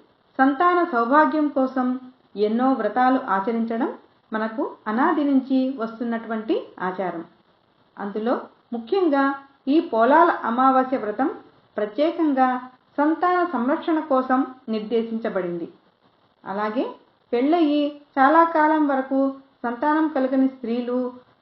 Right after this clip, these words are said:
వారితో పాటుగా సంతానవంతులైన స్త్రీలు తమ సంతాన సంరక్షణ కోసం ఈ వ్రతాన్ని తప్పకుండా ఆచరించాలి. ఈ వ్రతాన్ని శ్రావణ శుద్ధ బహుళ అమావాస్య నాడు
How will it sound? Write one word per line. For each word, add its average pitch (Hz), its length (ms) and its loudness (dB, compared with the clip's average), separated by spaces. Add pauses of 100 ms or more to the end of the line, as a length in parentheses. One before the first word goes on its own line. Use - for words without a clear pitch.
వారితో 285 360 4
పాటుగా 254 600 2 (340)
సంతానవంతులైన 311 1120 2
స్త్రీలు 254 600 -2 (380)
తమ 277 100 0
సంతాన 277 460 0
సంరక్షణ 302 520 0
కోసం 277 440 0 (220)
ఈ 226 100 0
వ్రతాన్ని 220 560 -2 (420)
తప్పకుండా 269 720 0
ఆచరించాలి. 180 680 -4 (760)
ఈ 220 140 -2
వ్రతాన్ని 208 520 -2 (520)
శ్రావణ 285 440 4
శుద్ధ 285 300 -2
బహుళ 220 400 0 (180)
అమావాస్య 269 640 2
నాడు 226 580 -2